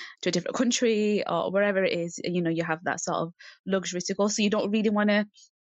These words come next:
you know, stay around where you are. And I think of it with, with the lockdown and, you know, the restrictions, it's given not just myself, but I think many people just to actually discover what,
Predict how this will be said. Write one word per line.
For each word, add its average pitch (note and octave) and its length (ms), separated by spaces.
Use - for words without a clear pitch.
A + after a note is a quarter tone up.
you A3 100
know, G3 80
stay F#3 260
around F#3 360
where F3+ 120
you F#3+ 220
are. G3 180
And G3 100
I G3+ 80
think F#3+ 280
of F3+ 180
it - 100
with, F#3 140
with G3 180
the F3+ 80
lockdown E3+ 540
and, D#3 140
you F#3 100
know, E3 120
the E3 160
restrictions, E3+ 720
it's E3 180
given F3+ 460
not F#3+ 200
just - 180
myself, E3 340
but F3 120
I - 20
think F3 140
many F3+ 500
people F#3+ 680
just - 220
to - 100
actually G3 300
discover G3+ 480
what, E3+ 160